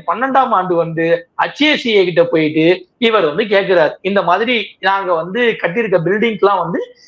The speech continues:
எங்களுக்கு வந்து அனுமதி கொடுங்கன்னு கேக்குறாரு. ஆனா அவங்க என்ன பண்றாங்கன்னா அவங்க வந்து ஃபாரஸ்ட் ஆபீசர்ஸ் வச்சு பாக்குறாங்க, ஒரு ஃபாரஸ்ட் ரேஞ்சர் வந்து பாக்குறாரு, பார்த்துட்டு இவங்க வந்து already கன்ஸ்ட்ரக்ஷனை கட்டிட்டாங்க, அது மட்டும் இல்லாம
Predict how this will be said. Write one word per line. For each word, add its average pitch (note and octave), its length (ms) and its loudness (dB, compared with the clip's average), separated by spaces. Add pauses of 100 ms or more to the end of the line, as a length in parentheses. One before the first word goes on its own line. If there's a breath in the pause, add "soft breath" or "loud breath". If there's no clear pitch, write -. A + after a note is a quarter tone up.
(100)
எங்களுக்கு G#3 360 0
வந்து A#3+ 220 2
அனுமதி F4+ 320 0
கொடுங்கன்னு G#3+ 400 -8
கேக்குறாரு. E3+ 400 -2 (500)
ஆனா C4+ 260 0 (260)
அவங்க C#4 300 0
என்ன C#4 120 -4
பண்றாங்கன்னா G3 580 -2 (220)
அவங்க B3 280 0 (100)
வந்து A3 140 -2 (120)
ஃபாரஸ்ட் A#3 560 0
ஆபீசர்ஸ் G3 480 -4
வச்சு E3 160 -4 (100)
பாக்குறாங்க, F3 460 0 (220)
ஒரு E3+ 160 0 (100)
ஃபாரஸ்ட் A3 440 0
ரேஞ்சர் G3+ 280 -4
வந்து G3 180 -6
பாக்குறாரு, E3+ 480 2
பார்த்துட்டு E3+ 400 -4 (520 soft breath)
இவங்க D4+ 380 2 (160)
வந்து A#3 220 -2 (240)
already C4+ 420 2 (100)
கன்ஸ்ட்ரக்ஷனை B3+ 580 -2
கட்டிட்டாங்க, G3 540 0 (540 soft breath)
அது G#3 180 0
மட்டும் F4 280 0
இல்லாம C4 300 2